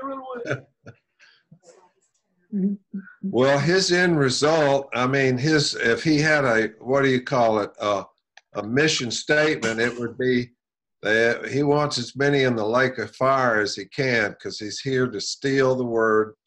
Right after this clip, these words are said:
Speaker 3: kill you any way he can,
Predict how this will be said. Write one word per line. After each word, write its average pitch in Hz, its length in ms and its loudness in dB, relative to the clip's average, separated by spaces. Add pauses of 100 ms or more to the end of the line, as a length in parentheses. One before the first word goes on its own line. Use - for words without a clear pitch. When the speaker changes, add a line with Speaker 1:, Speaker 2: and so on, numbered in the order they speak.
(920)
Speaker 3:
kill 139 720 2 (480)
you 117 340 0
any 123 160 2
way 117 260 2
he 107 120 -2
can, 107 640 0